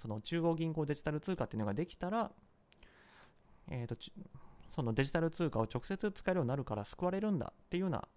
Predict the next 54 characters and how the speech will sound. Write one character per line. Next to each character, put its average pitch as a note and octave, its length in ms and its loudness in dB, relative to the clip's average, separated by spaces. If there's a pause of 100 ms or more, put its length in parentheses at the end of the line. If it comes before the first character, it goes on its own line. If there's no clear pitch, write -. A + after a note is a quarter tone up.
(140)
言 C3+ 100 0
い - 20 -2
方 C#3+ 200 -2
を C#3+ 80 -2
し - 40 -8
て D3 120 -2
る C#3+ 240 0 (100)
記 F3+ 120 0
事 C#3 100 0
を - 20 2
い C#3+ 60 0
く D3+ 100 -4
つ - 80 -12
か - 80 -4
見 A#2+ 100 0
た C3 120 -2
ん G#2 80 -2
で G2+ 80 -4
す - 80 -16
け G2+ 100 -6
ど、 G#2+ 240 -2 (840)
い - 40 -8
や、 - 80 -10 (100)
そ C#3+ 220 -4
れ A#3 140 2
も B3 200 2
制 G#3+ 260 0
度 G#3 120 2
設 A3 260 -2
計 C3 220 0
の G#2+ 80 0
問 A2+ 260 -2
題 B2+ 160 0
だ B2+ 80 -2
し、 G2+ 180 -4
多 - 140 0
分 G3 180 2
そ F3 140 0
う F3 40 4
は C3+ 60 4
な G#2 140 2
ら A#2 100 4
ん E3+ 60 2
だ D#3 80 2
ろ G2 120 0
う - 20 -2
っ - 80 -6
て - 120 -8
い G2+ 40 0
う - 20 -2
気 A2+ 140 -4
が A2 100 -4
し - 80 -14
て、 G2 240 -4